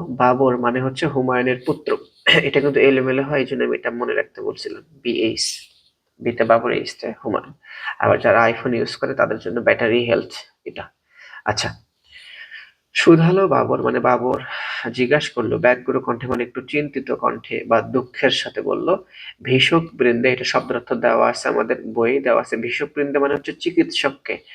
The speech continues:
ডাকি, মানে ডেকে। একটা গুরুত্বপূর্ণ কথা বলতে ভুলে গেছি, সেটা হলো যে আমরা যখন একটা কবিতা পড়বো বা একটা গল্প হোক বা প্রবন্ধ হোক, যেটাই পড়বো,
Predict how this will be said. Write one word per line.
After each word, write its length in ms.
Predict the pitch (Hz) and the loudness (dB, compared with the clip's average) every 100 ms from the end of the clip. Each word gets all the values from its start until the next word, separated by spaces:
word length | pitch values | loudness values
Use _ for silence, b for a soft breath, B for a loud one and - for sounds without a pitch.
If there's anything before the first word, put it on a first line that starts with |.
| B B 131 | B B 2
ডাকি, 260 | 139 135 | 2 2
মানে 200 | 135 131 135 | -2 -2 0
ডেকে। 320 | 127 - - _ _ B B B B | -2 -2 -12 _ _ B B B B
একটা 180 | 131 139 | 0 4
গুরুত্বপূর্ণ 480 | 135 143 - 135 131 | 4 4 0 -2 -2
কথা 220 | 131 123 127 | -2 -2 -2
বলতে 220 | 127 120 | -2 -2
ভুলে 200 | 117 - | -2 -2
গেছি, 180 | - - | -4 -8
সেটা 220 | - - 131 | -8 -2 0
হলো 180 | 135 - B B B | 0 -2 B B B
যে 100 | - | -4
আমরা 180 | 120 123 | -2 0
যখন 260 | 135 143 - - - | 0 0 -2 -4 -10
একটা 260 | - 139 135 - - _ | -2 0 0 -2 -14 _
কবিতা 340 | 160 151 147 127 | -2 0 2 0
পড়বো 280 | 127 123 147 156 | 0 -2 -2 0
বা 100 | 120 | -2
একটা 200 | 120 - | -2 -4
গল্প 320 | 123 120 113 - | 2 2 2 -4
হোক 160 | 127 113 | -4 -4
বা 100 | 117 | -4
প্রবন্ধ 400 | 120 120 120 120 123 | -2 -2 -2 -2 -4
হোক, 160 | 123 123 | -6 -4
যেটাই 260 | 131 147 | 0 0
পড়বো, 260 | 127 92 | 0 -2